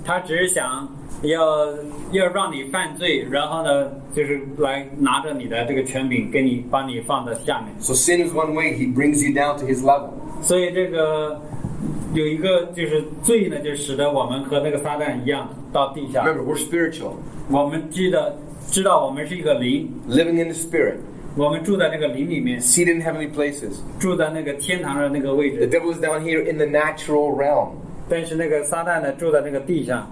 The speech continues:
Speaker 1: 在自然里面。
Speaker 2: So, so when you sin, he brings you down to the natural realm.
Speaker 1: 所以当我们犯罪的时候，我们就变成了一个自然的人。
Speaker 2: And now you have to fight, fight on his terms.
Speaker 1: 然后呢，我们就得用他那个方式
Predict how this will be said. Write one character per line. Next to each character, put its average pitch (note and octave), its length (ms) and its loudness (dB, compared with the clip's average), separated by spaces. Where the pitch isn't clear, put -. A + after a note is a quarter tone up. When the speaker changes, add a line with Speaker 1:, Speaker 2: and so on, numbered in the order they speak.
Speaker 1:
在 C#3+ 180 2
自 D3+ 260 2
然 B2+ 140 2
里 A#2+ 100 0
面。 A2+ 160 -6
Speaker 2:
So, D3 140 2
so C3 60 2
when D3 120 4
you E3+ 180 0
sin, F3 240 4
he - 180 -6
brings E3 240 0
you D#3+ 60 -4
down D#3+ 160 0
to D#3+ 100 -6
the D3+ 80 -6
natural D#3+ 480 2
realm. D#3+ 360 4
Speaker 1:
所 F3+ 180 6
以 F3 160 4
当 F#3+ 160 0
我 D#3+ 80 0
们 D3 160 -6
犯 F3 200 -2
罪 F3+ 140 -2
的 D3+ 140 2
时 C#3+ 120 -4
候， C#3 160 4
我 B2 80 -2
们 C3 80 -2
就 C#3+ 80 2
变 D#3 220 0
成 B2+ 100 -6
了 C3 60 0
一 C3 80 0
个 C#3 120 4
自 D#3+ 220 2
然 A#2 160 0
的 A2+ 140 -4
人。 G2 160 -4
Speaker 2:
And C3+ 80 4
now C#3 100 6
you C#3 160 2
have D3 100 -2
to C#3+ 60 -8
fight, C#3+ 280 4
fight D3 200 4
on C#3+ 140 0
his D#3 180 -2
terms. G2+ 400 -2
Speaker 1:
然 D3 160 4
后 E3 60 0
呢， D#3+ 100 0
我 C3 80 0
们 C3+ 100 0
就 D#3+ 140 0
得 C#3 200 2
用 C3+ 500 2
他 D#3 120 -2
那 D#3 80 -4
个 C3+ 80 -6
方 C3+ 260 -2
式 B2+ 240 0